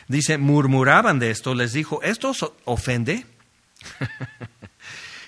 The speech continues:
"¿Qué pues si vieres al Hijo del Hombre subir a donde estaba primero?" O sea, si, si entonces me ven ascender,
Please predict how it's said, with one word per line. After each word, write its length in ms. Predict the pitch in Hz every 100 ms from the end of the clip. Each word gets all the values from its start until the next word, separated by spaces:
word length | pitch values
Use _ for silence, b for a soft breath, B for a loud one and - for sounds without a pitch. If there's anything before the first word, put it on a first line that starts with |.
| _
"¿Qué 140 | 214
pues 320 | 233 202 208
si 140 | - 156
vieres 480 | 131 170 208 214 160
al 200 | 135 160
Hijo 260 | 190 185
del 180 | 170 147
Hombre 240 | 160 147
subir 380 | 127 123 123 160
a 80 | 147
donde 240 | 143 147
estaba 360 | 127 - 143 139
primero?" 360 | 135 131 104 98
O 40 |
sea, 240 | 147 147 B B B
si, 240 | 147 -
si 140 | 160 185
entonces 360 | 175 208 240
me 160 | 214 165
ven 220 | 165 196
ascender, 720 | 185 156 151 127 127 160 185